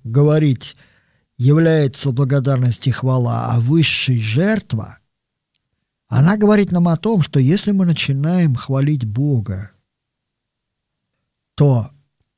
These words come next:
хвала эта должна быть подобающей. Это значит,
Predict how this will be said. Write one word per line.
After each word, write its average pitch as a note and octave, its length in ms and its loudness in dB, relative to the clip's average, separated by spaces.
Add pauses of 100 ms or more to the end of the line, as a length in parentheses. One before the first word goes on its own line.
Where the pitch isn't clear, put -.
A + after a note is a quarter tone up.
(300)
хвала D#3+ 640 2
эта A2 440 -8 (2250)
должна C3 460 2
быть - 500 -8 (1120)
подобающей. - 1040 -8 (2000)
Это E3+ 220 2
значит, B3+ 600 -2